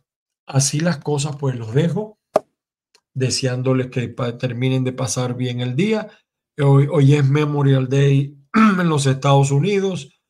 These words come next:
El, poca gente sabe en Venezuela que esto es uno de los pocos, eh, días, eh, vamos, del, uno de los pocos feriados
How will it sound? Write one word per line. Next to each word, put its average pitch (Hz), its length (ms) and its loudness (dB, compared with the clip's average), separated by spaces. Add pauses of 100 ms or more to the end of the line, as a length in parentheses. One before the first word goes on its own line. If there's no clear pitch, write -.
(260)
El, 131 400 -2
poca 143 360 2
gente 139 280 4
sabe 139 340 0
en 139 120 0
Venezuela 139 640 -2
que 127 100 -10
esto 139 200 -4
es 139 200 2 (260)
uno 143 260 2
de 139 60 -2
los 135 160 -2
pocos, 135 680 -4 (1300)
eh, 135 240 -4
días, 139 540 0
eh, - 40 -16 (640)
vamos, 135 420 -4
del, 139 160 4
uno 165 480 -2
de 170 80 4
los 151 160 -2
pocos 147 340 -4
feriados 143 680 0